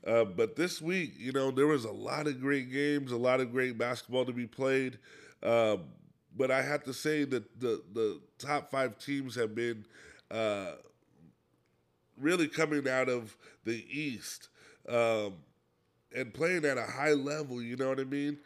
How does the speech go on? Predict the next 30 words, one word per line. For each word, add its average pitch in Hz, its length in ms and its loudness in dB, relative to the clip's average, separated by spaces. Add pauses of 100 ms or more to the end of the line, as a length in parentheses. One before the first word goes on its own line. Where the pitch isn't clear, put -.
(400)
Uh, 113 320 4 (520)
but 127 180 2
at, 117 220 -2
at 117 220 0
number 151 240 2
five, 135 360 2
we 127 100 -2
got 123 240 4 (240)
the 113 100 0
Milwaukee 127 540 0
Bucks, 120 580 -2 (360)
which 117 440 0
they 117 160 0
stay, 127 340 -2
they 120 180 0
have 120 160 0
been 117 120 -6
staying 139 440 -4
at 117 180 -6
that, 117 320 -6
that 113 280 -2
fifth 127 200 -2
spot, 120 500 0 (480)
uh, 113 260 2
but 110 300 0 (800)
they're, 123 300 0 (120)
they're 117 200 -2
trying 147 440 0
to 131 280 0 (1000)
find 131 400 -2